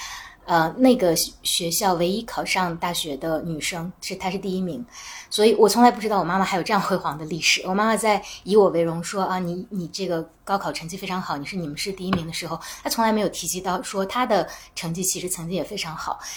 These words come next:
所以，呃，在她成长的过程里面，她一直也是那个很骄傲的人。然后所以她对我的，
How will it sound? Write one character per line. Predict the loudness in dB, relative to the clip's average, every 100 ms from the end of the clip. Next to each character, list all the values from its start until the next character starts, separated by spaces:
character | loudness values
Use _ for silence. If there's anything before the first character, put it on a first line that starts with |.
| -12
所 | 0 4
以， | 4 2 -4 -18 -20 -12 4
呃， | 6 8
在 | 6
她 | 4 4
成 | 2 2
长 | 2 2 -2
的 | 0 0 0 -4 -14 6
过 | 8
程 | 8 2 -2
里 |
面， | -2 -4
她 | -2
一 | -2
直 | -2
也 | -2
是 | -2 -4
那 | -8
个 | -4 -4 -6 -10 -14
很 | -8
骄 | 2
傲 | 4 4
的 | 2
人。 | -6 -10 -16 -20 -12
然 |
后 | -6
所 | 0 0
以 |
她 | 2 0
对 | -2 0 0
我 | 0 -2 0 0
的， | 0 2 2 0